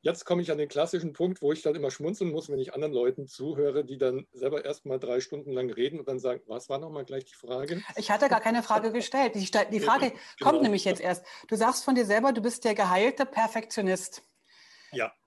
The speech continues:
Speaker 2: Und
Speaker 1: definitiv.
Speaker 2: das will ich jetzt genau wissen, weil dieser
Speaker 1: Ja.
Speaker 2: Perfektionismus, den lebe ich ja auch ein bisschen in meinen Templates, in meinen InDesign-Templates.
Speaker 1: Mhm.
Speaker 2: Aber
Speaker 1: Mhm.
Speaker 2: im Leben selbst finde ich ihn eher behinderlich oder, oder,
Speaker 1: Mhm.
Speaker 2: oder einschränkend.
Speaker 1: Ja.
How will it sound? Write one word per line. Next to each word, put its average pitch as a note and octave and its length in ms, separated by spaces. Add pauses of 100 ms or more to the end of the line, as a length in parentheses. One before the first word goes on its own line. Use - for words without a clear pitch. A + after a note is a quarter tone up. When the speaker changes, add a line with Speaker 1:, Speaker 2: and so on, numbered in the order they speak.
(220)
Speaker 2:
Und G#3 220
Speaker 1:
definitiv. A#2+ 240
Speaker 2:
das B3 340
will A#3+ 140
ich A#3+ 120
jetzt A3 220
genau F#3+ 360
wissen, F3+ 440
weil G3 580 (120)
dieser G3+ 320 (120)
Speaker 1:
Ja. A3 180
Speaker 2:
Perfektionismus, G#3+ 720 (420)
den G3+ 160
lebe A#3 240
ich - 80
ja F#3 160
auch A#3 140
ein B3 80
bisschen A#3 220
in G#3 100
meinen F3+ 220
Templates, G#3 500
in A3+ 60
meinen F#3+ 140
InDesign-Templates. A#3 880
Speaker 1:
Mhm. E3+ 260 (400)
Speaker 2:
Aber G3 200
Speaker 1:
Mhm. - 20
Speaker 2:
im G3+ 120
Leben A3 300
selbst G3 720 (160)
finde A3+ 380
ich - 120
ihn G#3+ 60
eher G#3+ 360 (100)
behinderlich G3 760
oder, E3+ 260
oder, D#3+ 320
Speaker 1:
Mhm. C3+ 60
Speaker 2:
oder D#3+ 220
einschränkend. F3+ 680
Speaker 1:
Ja. - 80